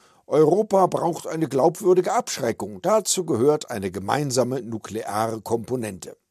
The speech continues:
Aber sicher doch. Die weltweit zurzeit vorhandenen Atomwaffen reichen etwa einhundertfünfzig Mal zur Vernichtung der Welt. Dagegen hilft am zuverlässigsten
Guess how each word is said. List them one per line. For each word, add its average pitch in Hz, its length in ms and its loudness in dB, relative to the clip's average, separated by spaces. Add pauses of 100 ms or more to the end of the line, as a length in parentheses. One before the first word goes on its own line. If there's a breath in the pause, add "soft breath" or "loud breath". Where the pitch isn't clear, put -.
(180)
Aber 107 520 -4
sicher 85 360 -10
doch. - 340 -18 (360 soft breath)
Die 139 160 0
weltweit 131 600 2
zurzeit 110 600 -2
vorhandenen 110 480 -6
Atomwaffen 139 640 0 (240 loud breath)
reichen 175 540 -6
etwa 170 480 -4
einhundertfünfzig 151 1300 -4
Mal 104 320 -2
zur 107 160 -4
Vernichtung 98 640 -6
der 113 120 -4
Welt. 98 320 -4 (400 soft breath)
Dagegen 165 500 0
hilft 160 460 -6
am 156 180 -8
zuverlässigsten 143 1300 -4